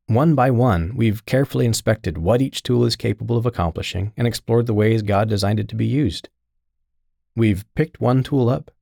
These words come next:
analyzed it, and placed it back down to move on to the next one. But if that's how we decide to use those tools, we're going to miss out.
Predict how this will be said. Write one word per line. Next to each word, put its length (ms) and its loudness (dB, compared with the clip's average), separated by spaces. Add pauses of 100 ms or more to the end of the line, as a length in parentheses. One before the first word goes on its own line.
(140)
analyzed 520 2
it, 140 -4 (260)
and 280 -4
placed 280 -4
it 80 -4
back 200 0
down 280 0
to 80 -6
move 180 0
on 140 2
to 80 -2
the 80 0
next 260 -2
one. 200 -10 (1080)
But 280 -2 (160)
if 160 -2
that's 200 -2
how 120 2
we 80 2
decide 340 0
to 80 -4
use 380 0
those 220 -2
tools, 420 -8 (480)
we're 80 -6
going 180 2
to 60 4
miss 240 2
out. 240 -6